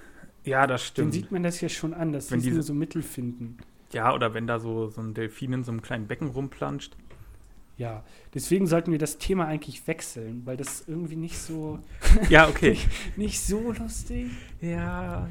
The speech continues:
Speaker 1: die armen Tiere. Äh, a-, am-, apropos armes Tier, ich, ich erzähl mal eine
Speaker 2: <laughs>
Speaker 1: Geschichte.
Speaker 2: Reden wir jetzt über Essen?
Speaker 1: Genau.
Speaker 2: Über, über Grill.
Speaker 1: Sch-, äh,
Speaker 2: Ja.
Speaker 1: Schweinefleisch
Speaker 2: Span-,
Speaker 1: muss
Speaker 2: Span-,
Speaker 1: uns erhalten
Speaker 2: Spanferkel.
Speaker 1: bleiben, unserer deutschen,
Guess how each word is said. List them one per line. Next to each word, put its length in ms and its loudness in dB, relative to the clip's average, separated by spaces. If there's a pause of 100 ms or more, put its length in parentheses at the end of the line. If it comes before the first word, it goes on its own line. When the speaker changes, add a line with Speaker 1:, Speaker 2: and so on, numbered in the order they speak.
(100)
Speaker 1:
die 80 -12
armen 280 -6
Tiere. 580 -8 (400)
Äh, 40 -14
a-, 600 -10
am-, 240 -2
apropos 500 -4
armes 320 -6
Tier, 300 -4
ich, 140 -8 (100)
ich 100 -6
erzähl 280 0
mal 100 4
eine 80 2
Speaker 2:
<laughs> 80 -2
Speaker 1:
Geschichte. 220 -4
Speaker 2:
Reden 180 2
wir 80 2
jetzt 160 -2
über 220 -6
Essen? 580 -6 (380)
Speaker 1:
Genau. 680 0
Speaker 2:
Über, 200 -4
über 60 -6
Grill. 460 -8 (600)
Speaker 1:
Sch-, 280 -8
äh, 120 0
Speaker 2:
Ja. 80 -2
Speaker 1:
Schweinefleisch 680 -2
Speaker 2:
Span-, 140 -4
Speaker 1:
muss 220 0
Speaker 2:
Span-, 340 -6
Speaker 1:
uns 260 -6
erhalten 340 -4
Speaker 2:
Spanferkel. 120 -4
Speaker 1:
bleiben, 500 -8
unserer 240 -12
deutschen, 600 -10